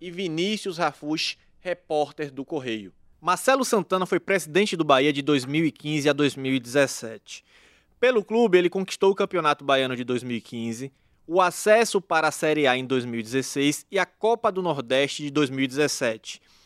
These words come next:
Ele tem M B A em Marketing Branding e se especializou em gestão técnica do futebol e em gestão esportiva.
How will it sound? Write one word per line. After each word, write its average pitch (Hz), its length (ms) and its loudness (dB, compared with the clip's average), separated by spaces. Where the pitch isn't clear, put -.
Ele 208 180 0
tem 190 400 0
M 233 180 -2
B 208 200 4
A 175 40 8
em 156 180 4
Marketing 143 560 4
Branding 131 540 0
e 185 100 -6
se - 160 -2
especializou 208 760 4
em 202 60 4
gestão 180 380 2
técnica 196 540 -2
do 160 120 -4
futebol 143 580 2
e 170 140 -4
em 185 140 0
gestão 185 520 2
esportiva. 127 760 -4